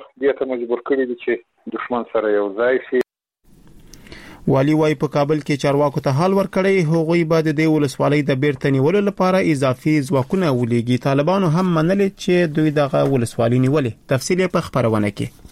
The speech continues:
Speaker 2: د پکتیا پخوانی امنیه قومندان اختر محمد شاهین له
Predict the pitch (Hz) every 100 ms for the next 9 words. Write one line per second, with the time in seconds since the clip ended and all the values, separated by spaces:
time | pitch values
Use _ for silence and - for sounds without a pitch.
0 | - - - - - - - - - -
1 | 151 180 185 202 - 233 233 190 175 196
2 | 190 180 196 185 165 151 151 143 - 131
3 | 131 123 151 151 - 131 165 170